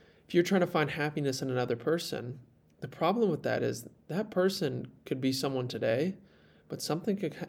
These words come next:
could happen where they're a completely different person tomorrow. And if they're not the person you found happiness in today, then you're gonna be left high and dry. You're gonna be let down, forever let down, if we continue to outsource our happiness and our lives.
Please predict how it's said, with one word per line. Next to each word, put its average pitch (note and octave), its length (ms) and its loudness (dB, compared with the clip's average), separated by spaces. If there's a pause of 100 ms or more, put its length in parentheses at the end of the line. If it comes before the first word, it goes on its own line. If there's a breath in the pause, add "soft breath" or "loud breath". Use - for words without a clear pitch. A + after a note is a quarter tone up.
could - 160 0
happen D#3 420 -4
where C#3 100 0
they're B2+ 200 2
a B2 60 -2
completely D#3 580 -2
different D3 340 -2
person C#3 360 -2
tomorrow. B2+ 540 -2 (560 soft breath)
And - 120 -2
if C3+ 120 0
they're D3 160 4
not F3 200 4
the D#3+ 40 -2
person D#3 380 0
you C3 80 -2
found C3+ 280 0
happiness C3+ 480 -2
in B2+ 140 -2
today, B2+ 540 0 (720 soft breath)
then C#3+ 160 4
you're D3 140 6
gonna D#3 160 4
be C#3 160 4
left C3+ 260 6
high C#3+ 160 -2
and B2 160 0
dry. C#3+ 220 2
You're A#2 120 2
gonna D3 120 2
be C#3 120 2
let C3+ 360 4
down, C3 340 0
forever F3 560 2
let A#2+ 240 2
down, A#2+ 240 -4
if A#2 160 -6
we C#3+ 80 -2
continue C3+ 460 -4
to C#3 80 0
outsource C3 580 0
our B2 60 0
happiness A#2+ 600 -2
and B2+ 140 -4
our A#2 120 0
lives. B2+ 560 -4